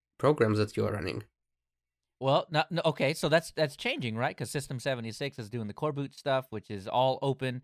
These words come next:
Speaker 2: and then you have the, the Libre kernel that has all of the proprietary bits stripped out, and if you just follow what is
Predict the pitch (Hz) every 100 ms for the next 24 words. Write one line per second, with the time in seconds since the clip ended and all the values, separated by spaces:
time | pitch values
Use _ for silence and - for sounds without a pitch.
0 | _ _ _ 110 110 110 107 113 104 98
1 | 90 104 98 92 95 92 104 135 160 139
2 | 143 - 151 147 147 147 117 110 107 104
3 | 101 92 - 117 135 135 120 117 - -
4 | 135 120 127 117 117 117 _ - 117 -
5 | 120 135 - 107 101 98 95 98 - 101
6 | - 104 110 113 104 _ _ _ _ -
7 | 127 143 147 _ - 196 196 120 101 101
8 | - 113 110 110